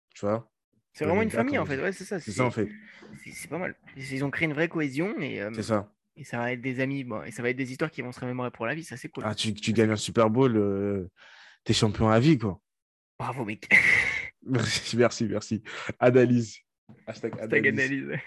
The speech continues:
Speaker 2: <laughs> Mais, euh,
Speaker 1: Mais
Speaker 2: c'est vrai que j'ai vu aussi, je sais pas si t'as vu, euh, j'ai vu pas mal de critiques qui disaient, oui, euh, comment ça se fait qu'ils s'autoproclament world champion alors qu'en fait, c'est juste aux États-Unis.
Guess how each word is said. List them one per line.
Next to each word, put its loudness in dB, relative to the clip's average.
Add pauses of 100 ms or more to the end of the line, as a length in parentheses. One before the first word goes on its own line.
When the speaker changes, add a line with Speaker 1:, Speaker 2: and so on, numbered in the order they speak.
Speaker 2:
<laughs> -12
Mais, 0
euh, 4
Speaker 1:
Mais -14
Speaker 2:
c'est 0
vrai 4
que -4
j'ai 2
vu -2
aussi, -4
je -8
sais -12
pas -4
si -10
t'as -4
vu, -4
euh, -6 (460)
j'ai -2
vu -6
pas -4
mal 0
de -2
critiques -6
qui -10
disaient, -4
oui, -2
euh, -6
comment -10
ça -10
se -18
fait -6
qu'ils -18
s'autoproclament -8
world -4
champion -6
alors -10
qu'en -14
fait, -10
c'est -10
juste -10
aux -8
États-Unis. -8